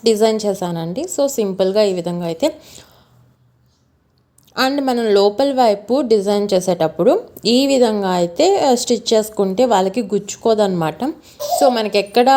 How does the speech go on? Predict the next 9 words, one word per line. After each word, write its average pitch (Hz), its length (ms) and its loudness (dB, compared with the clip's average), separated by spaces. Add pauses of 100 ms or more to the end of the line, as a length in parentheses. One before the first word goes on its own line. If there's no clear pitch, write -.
(280)
అవి, 190 160 -2 (300)
ఆ, 180 40 0 (200)
పీసులు 220 380 2
బయట 185 160 2 (120)
రాకుండా 185 440 0 (500)
జాగ్రత్తగా 214 500 2
అయితే 214 220 -2
స్టిచ్ - 300 -4
చేసుకోవాలి. 180 640 0